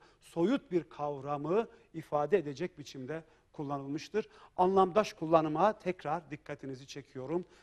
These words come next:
Eş anlamlı sözcüklerle, e, ilgili olarak. Şimdi başka anlamdaş kullanılan sözcükler eş anlamlı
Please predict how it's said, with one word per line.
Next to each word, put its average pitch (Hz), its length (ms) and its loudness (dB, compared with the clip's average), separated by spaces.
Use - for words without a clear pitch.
Eş 190 200 2
anlamlı 147 420 0
sözcüklerle, 143 880 -2
e, - 60 -6
ilgili 147 380 -2
olarak. 110 320 -2
Şimdi 202 580 6
başka 220 680 8
anlamdaş 226 520 10
kullanılan 196 320 6
sözcükler 185 460 0
eş 254 240 4
anlamlı 196 640 6